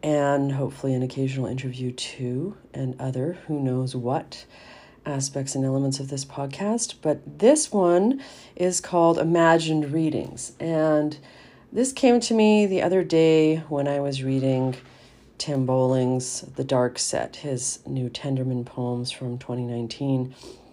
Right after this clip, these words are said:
And I started thinking about Sylvia Legree's Nerve Squall, uh, which came out in two thousand and five. And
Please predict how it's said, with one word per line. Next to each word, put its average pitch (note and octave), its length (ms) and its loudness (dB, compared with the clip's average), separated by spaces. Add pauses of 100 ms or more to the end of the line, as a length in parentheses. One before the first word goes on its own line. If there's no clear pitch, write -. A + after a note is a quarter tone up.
(240)
And C#3 300 0
I C3 80 0
started B2+ 560 -4 (760)
thinking C#3 500 -6
about B2+ 340 -4 (140)
Sylvia C3+ 360 -4
Legree's C3+ 460 0
Nerve E3 320 2
Squall, B2+ 580 2 (600)
uh, C#3 280 -2
which D3 200 0
came F#3 160 2
out G#3 80 6
in G3 60 2
two G#3+ 120 -2
thousand G#3+ 300 4
and G3 100 0
five. F3 520 2
And C#3+ 500 -2